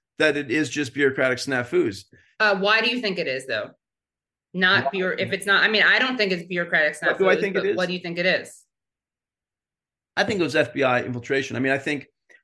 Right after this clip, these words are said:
Speaker 1: I think that, um, Trump derangement syndrome is really out of, out of control. And, um, this relates to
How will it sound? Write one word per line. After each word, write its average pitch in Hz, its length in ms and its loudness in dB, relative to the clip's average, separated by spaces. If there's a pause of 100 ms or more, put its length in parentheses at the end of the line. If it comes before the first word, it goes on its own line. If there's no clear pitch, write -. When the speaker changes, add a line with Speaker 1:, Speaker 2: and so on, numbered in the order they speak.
(120)
Speaker 1:
I 175 140 2
think 156 300 2
that, 127 420 0 (180)
um, 113 460 2 (720)
Trump 175 320 0
derangement 139 480 2
syndrome 113 360 2
is 107 140 -4
really 113 260 2
out 107 140 2
of, 98 160 -4 (800)
out 117 200 2
of 117 60 -2
control. 123 540 2
And, 117 500 -2 (600)
um, 110 520 4
this 151 300 2
relates 147 380 6
to 123 400 4